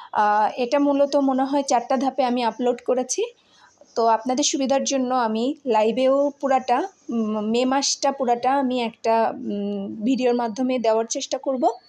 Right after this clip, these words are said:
আশা করছি ভিডিওটি সবার ভালো লেগেছে। ভালো লাগলে লাইক, শেয়ার, সাবস্ক্রাইব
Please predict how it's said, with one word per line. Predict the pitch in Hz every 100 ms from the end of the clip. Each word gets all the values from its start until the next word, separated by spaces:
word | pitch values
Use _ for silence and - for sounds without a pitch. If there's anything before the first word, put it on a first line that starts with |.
| - - - - - _
আশা | - 254
করছি | 294 294 285 320
ভিডিওটি | 254 254 254
সবার | 262 285 247
ভালো | 262 247 240
লেগেছে। | 240 247 269 403
ভালো | 392 240
লাগলে | 233 226 233
লাইক, | 240 214 214
শেয়ার, | - 254 247
সাবস্ক্রাইব | 262 - 220 - 226